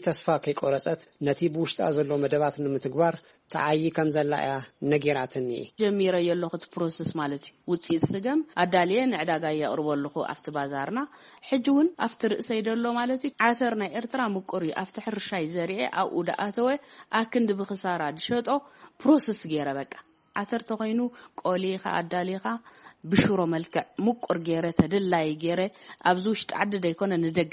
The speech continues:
Speaker 2: ኸማን ከም ዝድለይ ትበርበረ እውን ከምኡ። እቲ ካብ ሕርሻ ደእትዎ ኩሉ ነገራተይ ዋላ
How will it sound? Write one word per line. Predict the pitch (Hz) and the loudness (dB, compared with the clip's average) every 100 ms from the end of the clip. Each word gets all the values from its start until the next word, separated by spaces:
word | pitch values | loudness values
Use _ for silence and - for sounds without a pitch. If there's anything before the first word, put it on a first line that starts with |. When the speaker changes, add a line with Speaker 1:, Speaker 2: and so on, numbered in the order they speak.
| 156 | -4
Speaker 2:
ኸማን | 170 160 160 | -4 -4 -4
ከም | 160 156 | -4 -4
ዝድለይ | 156 165 170 165 - _ _ | -4 -4 -2 -2 -4 _ _
ትበርበረ | 214 226 220 214 208 | 6 6 6 4 4
እውን | 208 202 | 2 0
ከምኡ። | - 156 123 156 - _ _ | -2 -2 0 -4 -4 _ _
እቲ | 233 247 277 | 0 2 2
ካብ | - 220 196 185 180 180 - - | 4 4 4 2 0 -2 -10 -4
ሕርሻ | - 214 - 220 | 2 2 4 2
ደእትዎ | 185 151 - 196 | 4 0 2 -2
ኩሉ | - 262 262 | 2 4 4
ነገራተይ | 220 226 233 247 277 277 | 4 2 2 0 0 0
ዋላ | 214 | 2